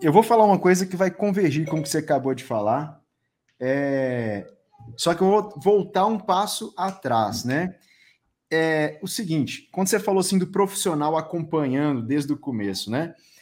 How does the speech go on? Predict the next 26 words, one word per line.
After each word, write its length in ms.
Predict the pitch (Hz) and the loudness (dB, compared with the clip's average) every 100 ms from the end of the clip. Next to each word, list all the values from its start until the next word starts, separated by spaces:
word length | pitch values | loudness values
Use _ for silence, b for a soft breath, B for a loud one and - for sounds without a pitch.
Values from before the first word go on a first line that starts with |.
| _ _ | _ _
Eu 80 | 143 | -2
acabei 320 | 190 196 208 | 0 2 2
de 120 | 233 247 | 0 -2
entregar 340 | 226 180 156 | -2 0 2
uma 160 | 151 131 | 2 0
casa 320 | - 117 98 | 0 0 0
agora 460 | 90 127 123 92 - _ _ _ _ _ _ | -4 -2 -2 -4 -12 _ _ _ _ _ _
que 840 | - 160 180 175 156 139 113 - - | -4 0 2 4 4 4 2 -4 -16
o 80 | 151 | -4
cara 260 | - 196 | 4 4
me 120 | 214 196 | 4 -2
chamou 560 | - 156 147 160 - | -2 -2 2 0 -2
no, 380 | 165 170 180 294 | -2 4 4 4
exatamente 960 | 202 151 131 196 240 233 175 156 185 - | -2 -2 2 2 2 0 0 -2 -4 -6
no 100 | 165 | -8
começo. 640 | - 113 95 90 - _ _ _ | -6 -6 -6 -6 -12 _ _ _
Cara, 360 | 147 113 90 - _ _ _ _ _ | 4 4 -2 -14 _ _ _ _ _
então 340 | 165 156 202 214 | -6 0 0 2
ele 140 | 214 226 | 0 2
me 140 | 247 | 0
chamou 360 | - 214 190 226 | 0 2 4 4
antes 180 | 254 | 2
de 80 | 214 | -2
fechar 440 | 190 196 - 156 151 | 0 0 2 -2 -2
com 100 | 175 | -4
arqui-, 380 | 190 - 202 | -6 -8 -18